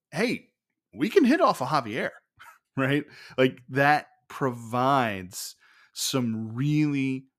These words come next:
really good, um, feelings, right? You know, you dug yourself a hole, five nothing, but can you fight back,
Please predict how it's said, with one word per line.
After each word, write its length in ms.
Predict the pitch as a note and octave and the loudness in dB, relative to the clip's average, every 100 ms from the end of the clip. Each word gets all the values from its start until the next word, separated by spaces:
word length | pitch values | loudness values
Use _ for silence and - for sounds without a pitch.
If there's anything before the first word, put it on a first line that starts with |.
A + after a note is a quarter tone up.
| - | -14
really 720 | A2 G#2+ A#2+ A#2+ A#2+ A2+ G#2 _ - | -10 -4 0 0 0 -2 -6 _ -6
good, 560 | A#2+ A#2 A2 G2+ G2 - _ _ _ _ - | -2 -2 -2 -4 -8 -18 _ _ _ _ -10
um, 600 | G#2+ G2+ G2+ G2 G#2+ - _ | -8 -8 -8 -10 -12 -18 _
feelings, 560 | - - G3 B2+ F2 - | -16 0 2 2 -4 -4
right? 220 | B2 B2+ - | 0 0 -2
You 140 | C3 G#2+ | -8 -6
know, 160 | G#2 - | -8 -8
you 180 | B2 | -6
dug 220 | B2+ F3+ G3 | 4 4 6
yourself 320 | F#3 E3 C#3+ | 0 -2 -4
a 40 | |
hole, 420 | C3 C3 G2+ G#2+ _ _ _ | 0 0 0 -4 _ _ _
five 340 | - B2 G#2+ | 2 2 2
nothing, 420 | B2 A#2+ G#2 G2 _ _ _ _ _ _ _ _ _ | -4 -4 -8 -12 _ _ _ _ _ _ _ _ _
but 120 | C3+ C3 | -4 2
can 160 | F#3+ | 2
you 60 | E3+ | 2
fight 300 | - D3+ - | 0 0 2
back, 400 | A2+ - - | 0 0 -14